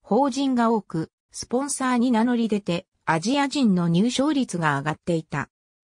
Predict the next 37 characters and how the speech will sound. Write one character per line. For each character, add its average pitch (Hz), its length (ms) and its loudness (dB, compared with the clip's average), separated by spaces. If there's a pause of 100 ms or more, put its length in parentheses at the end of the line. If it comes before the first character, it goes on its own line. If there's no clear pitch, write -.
日 180 120 2
本 311 260 -2
の 311 100 -2
フ 254 180 -2
ジ 269 140 -8
テ 302 140 0
レ 311 100 0
ビ 240 140 0
が 160 120 -2
ス - 120 -8
ポ 254 160 -2
ン 285 80 -8
サ 269 240 -2
ー 262 80 0
だ 262 80 -2
っ 254 120 -6
た 170 140 -4
時 208 160 -4
期 233 100 -2
も 175 140 2
あ 165 60 2
っ - 120 -8
た。 139 200 -6 (440)
二 185 140 0
千 302 300 0
十 254 200 -4
三 247 280 0
年 220 240 2
は 202 260 2
開 202 160 -2
催 294 280 -2
さ 269 120 -4
れ 254 100 -2
な 247 140 0
か 190 120 -2
っ - 120 -8
た。 139 200 -6